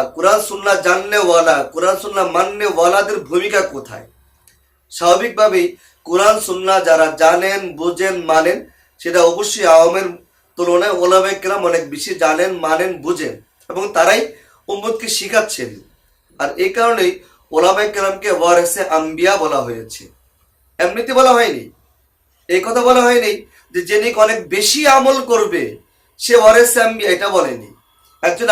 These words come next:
আলেম কি পরিমাণ আমল করলো, কি পরিমাণ নফল নামাজ পড়লো, কি পরিমাণ নফল রোজা রাখলো, সেটা বলা হয়নি। বলা হয়েছে ইন্নাল উলামাআ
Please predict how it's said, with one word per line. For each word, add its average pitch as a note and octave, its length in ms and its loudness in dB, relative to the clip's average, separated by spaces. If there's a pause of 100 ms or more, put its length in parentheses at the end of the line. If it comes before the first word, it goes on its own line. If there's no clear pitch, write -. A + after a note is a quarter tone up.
(120)
আলেম A3 220 2 (140)
কি A#3 100 -6 (100)
পরিমাণ C4 280 0 (140)
আমল A3+ 200 0 (140)
করলো, G3 300 -4 (160)
কি F#3 160 -16
পরিমাণ A3 240 -8 (100)
নফল A3 300 -4
নামাজ G#3+ 180 -2 (120)
পড়লো, E3+ 320 -6 (600)
কি G#3+ 80 -8 (100)
পরিমাণ A#3+ 260 0 (100)
নফল F#3+ 300 0
রোজা A#3+ 260 2
রাখলো, G#3 220 0 (100)
সেটা F3+ 240 -6
বলা F3 220 2
হয়নি। C3+ 240 -6 (120)
বলা F#3 200 0
হয়েছে F#3+ 300 -6 (600)
ইন্নাল G3 300 -2 (100)
উলামাআ F#3 640 4